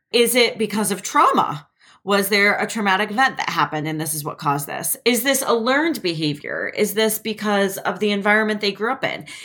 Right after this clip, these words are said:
Is it a cultural issue or a social issue?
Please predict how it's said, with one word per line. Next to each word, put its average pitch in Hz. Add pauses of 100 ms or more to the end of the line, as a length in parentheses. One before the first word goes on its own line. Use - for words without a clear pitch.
(100)
Is 254
it 277
a 226
cultural 175 (300)
issue 190
or 175
a 233
social 311
issue? -